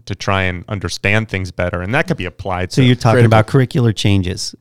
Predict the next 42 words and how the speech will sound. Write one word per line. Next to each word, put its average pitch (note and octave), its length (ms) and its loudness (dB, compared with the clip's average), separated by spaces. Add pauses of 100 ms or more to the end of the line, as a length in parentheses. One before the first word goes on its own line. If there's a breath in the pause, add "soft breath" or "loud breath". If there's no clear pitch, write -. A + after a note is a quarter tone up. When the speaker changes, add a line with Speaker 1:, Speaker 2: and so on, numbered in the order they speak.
Speaker 2:
in D#3+ 120 -4
Speaker 1:
Yes. A#2+ 280 8
Speaker 2:
general. F#2 180 2
Speaker 3:
Critical A2+ 340 6
Speaker 1:
Yeah. B2 60 6
Speaker 3:
thinking. A#2 480 0 (160)
Speaker 1:
Cri-, C#3+ 200 0
uh, A2+ 80 0 (100)
that's, A#2 380 -2
uh, B2 60 6
Speaker 3:
Problem C3 320 8
Speaker 1:
lo-, - 20 6
Speaker 3:
solving. C3 320 6
Speaker 1:
logic E3+ 200 4
and C#3+ 160 4
reasoning B2+ 600 2
Speaker 3:
There A#2 160 2
you A#2+ 60 4
Speaker 1:
at, A#2+ 120 2
Speaker 3:
go. F2+ 60 -4
Speaker 1:
at - 200 2
the G#2+ 100 4
basis, C3+ 800 0
um, G#2 320 2
which G2+ 240 -2
then G#2+ 240 2
leads F#2+ 240 -4
to G2 120 -6
more F2+ 300 -4 (200)
critical F#2+ 360 -2
thinking. F#2+ 500 -2
Speaker 3:
Teach - 320 -4
people C3+ 380 4
how G#2+ 220 2
to C3+ 80 2
think, C#3+ 280 -2
not A2 160 2
what A2 280 4
to G#2 100 2
think. - 420 -8 (1000)
Speaker 1:
Uh, G2+ 480 2
yes, A2 640 -2